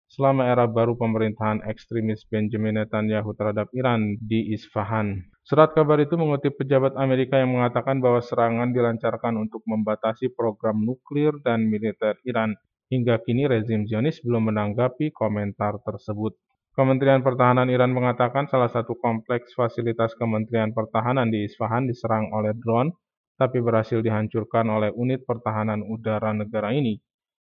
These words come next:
Meskipun tidak ada rincian lebih lanjut dari serangan yang gagal ini,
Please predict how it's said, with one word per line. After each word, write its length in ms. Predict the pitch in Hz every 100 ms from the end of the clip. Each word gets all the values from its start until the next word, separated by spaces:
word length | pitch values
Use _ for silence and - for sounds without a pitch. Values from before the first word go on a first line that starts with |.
| _
Meskipun 640 | 117 110 123 120 123 123
tidak 480 | 117 113 113 101 104
ada 240 | 104 113 110
rincian 480 | 113 107 120 110
lebih 240 | 110 104 107
lanjut 420 | 113 110 117 120
dari 220 | 113 107
serangan 420 | - 110 107 107
yang 240 | 107 107 101
gagal 480 | 107 101 107 107 123
ini, 240 | 127 143